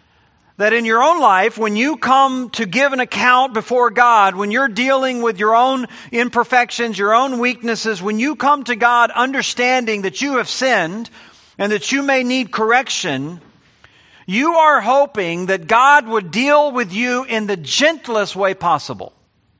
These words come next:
Just like David, when he was confessing his sins in Psalm fifty-one,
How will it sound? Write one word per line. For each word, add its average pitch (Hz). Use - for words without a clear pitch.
Just 196
like 175
David, 143
when 139
he 151
was 135
confessing 156
his 131
sins 143
in 127
Psalm 139
fifty-one, 120